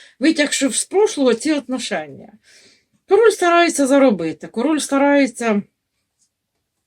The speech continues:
Ну, тут ще б, з другої сторони, я могла сказати, що це може бути ситуація військового. Хто, хто там,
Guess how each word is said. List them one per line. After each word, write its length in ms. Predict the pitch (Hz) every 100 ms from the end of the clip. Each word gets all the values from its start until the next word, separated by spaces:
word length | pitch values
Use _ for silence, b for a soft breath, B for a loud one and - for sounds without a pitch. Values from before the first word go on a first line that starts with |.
| _ _ _ _ _ _ _ _ -
Ну, 80 |
тут 220 | 381 427 -
ще 200 | - 311
б, 100 | 240
з 40 |
другої 300 | 277 294 339
сторони, 400 | 320 320 302 285
я 140 | 285
могла 340 | 269 254 269 262
сказати, 580 | - 247 247 294 - 226
що 140 | 220
це 200 | 214 262
може 280 | 247 247 214
бути 540 | 208 262 226 220 214 B B B
ситуація 640 | - 220 285 285 285 247 254
військового. 920 | 226 220 _ 175 135 143 139 190 214 _ _ _ _ _ _ _ _ _ _ _ _
Хто, 880 | - _ 262 262 247 214 202 190 175
хто 420 | - 240 233 190
там, 480 | 185 180 175 160 147